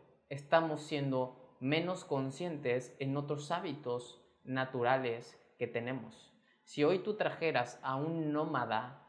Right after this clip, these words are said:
a un cazador-recolector del pasado de hace dos punto cinco millan-, millones de años y lo metieras a un supermercado,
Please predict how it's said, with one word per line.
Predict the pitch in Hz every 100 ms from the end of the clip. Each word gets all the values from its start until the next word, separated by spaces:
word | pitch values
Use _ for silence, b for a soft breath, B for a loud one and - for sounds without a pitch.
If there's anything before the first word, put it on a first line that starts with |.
| 131
a |
un | 147
cazador-recolector | 147 147 127 135 143 143 127 113 - 135 127
del | 117
pasado | 113 113 139 139 123
de | 120
hace | 127
dos | 127 135
punto | - 135 135
cinco | 135 135 131
millan-, | 117 123 127 123 -
millones | 127 123 131 131
de | 127
años | 123 110 - - b b b
y |
lo | 139
metieras | 139 135 160 165 165 -
a | 131
un | 147
supermercado, | 147 160 135 117 110 110 135 120 113